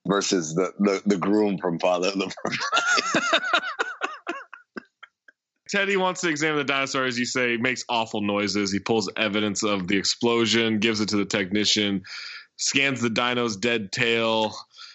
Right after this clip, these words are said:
Speaker 2: and
Speaker 1: The
Speaker 2: finds out
Speaker 1: Holofax.
Speaker 2: Right.
Speaker 1: The
Speaker 2: He's
Speaker 1: Holofax.
Speaker 2: Right. Whatever.
Speaker 1: Which is,
Speaker 2: Um,
Speaker 1: I love, like, futuristic bullshit technology.
Speaker 2: Finds out he lives, the, the dinosaur lived with Molly Rex, who's a singer from a club called the Species Club. Is that what that was, thing was called?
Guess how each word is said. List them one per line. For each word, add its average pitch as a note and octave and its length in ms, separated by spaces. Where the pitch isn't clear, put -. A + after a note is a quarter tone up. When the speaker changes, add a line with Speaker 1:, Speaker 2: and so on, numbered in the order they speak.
Speaker 2:
and A#2 140
Speaker 1:
The A2+ 100
Speaker 2:
finds C3+ 380
out C3 160
Speaker 1:
Holofax. - 500
Speaker 2:
Right. F#2 360
Speaker 1:
The A#2+ 160
Speaker 2:
He's A#2 120
Speaker 1:
Holofax. - 880
Speaker 2:
Right. E2+ 140
Whatever. G#2+ 300
Speaker 1:
Which A2 180
is, A#2+ 120
Speaker 2:
Um, A2 340
Speaker 1:
I B2 80
love, D#3+ 300
like, C#3 240
futuristic C3+ 680
bullshit G#2+ 560
technology. F2+ 680
Speaker 2:
Finds F3+ 300
out F3 100
he D#3 100
lives, D#3 500
the, D3+ 180
the C3+ 140
dinosaur D3+ 400
lived C#3 240
with C3 180
Molly D3+ 500
Rex, E3 600
who's C3+ 180
a C3 60
singer F3+ 500
from D3 180
a B2 80
club D#3 460
called C3+ 240
the A#2 60
Species E3+ 560
Club. A#3+ 340
Is E3+ 60
that E3 140
what G3 100
that G3+ 100
was, G3+ 100
thing G#3+ 160
was G#3 120
called? A3 320